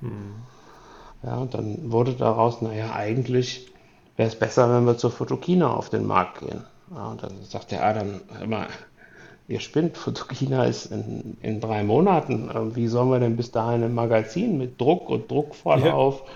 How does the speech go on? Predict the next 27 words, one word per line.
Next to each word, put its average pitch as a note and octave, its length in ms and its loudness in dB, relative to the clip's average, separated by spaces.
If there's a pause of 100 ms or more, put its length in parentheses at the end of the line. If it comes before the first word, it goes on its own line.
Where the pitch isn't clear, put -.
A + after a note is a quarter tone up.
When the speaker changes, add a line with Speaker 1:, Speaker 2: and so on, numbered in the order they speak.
(140)
Speaker 1:
Ja, C#3+ 80 -4
ja. C3 80 0
Speaker 2:
und C#3 120 2
so C3 140 0
weiter E3+ 380 8
auf C#3 140 0
den C3+ 200 -4
Markt B2 380 -2
bringen?" A2+ 320 0 (500)
Ja, - 160 -6
und, C3 380 -2
ähm, B2+ 480 0 (140)
am C3+ 120 0
Ende D#3+ 400 0
war D#3+ 300 0 (100)
genau C3+ 380 0
diese D#3+ 400 -4
Überlegung, D3 640 2
auch A#2 140 -2
wenn C#3+ 180 4
wir C3 100 4
an B2+ 80 2
dem B2 160 2
Tag A#2+ 280 -8
selber C3+ 340 -2
gesagt A#2 360 -4
haben, A#2 220 -4